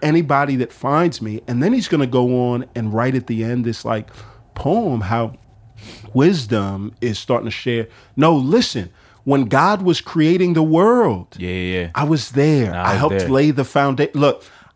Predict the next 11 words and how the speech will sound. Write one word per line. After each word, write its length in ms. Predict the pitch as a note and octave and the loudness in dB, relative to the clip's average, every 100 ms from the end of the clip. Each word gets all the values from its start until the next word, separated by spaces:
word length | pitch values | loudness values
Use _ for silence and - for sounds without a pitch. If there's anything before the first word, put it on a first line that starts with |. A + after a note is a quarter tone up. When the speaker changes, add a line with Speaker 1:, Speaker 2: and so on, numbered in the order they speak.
| - | 0
Speaker 1:
I 140 | F#3 | 2
created 600 | F3+ - E3 D#3 G3+ A3+ F#3 | 0 2 4 4 4 0 0
this 220 | A3+ - | -2 -2
thing, 400 | A3+ A#3 A#3+ A3+ _ _ | 0 0 -2 -6 _ _
so 260 | - F#3+ E3+ | -4 2 4
I 100 | D#3 | 4
know 280 | D3+ F3+ F3 | 4 4 4
how 220 | E3+ E3 | 2 2
this 260 | D#3 - | 0 -2
thing 300 | - D3 B2+ | -2 0 2
works." 440 | A#2 G#2 F2 - | 2 2 -2 -10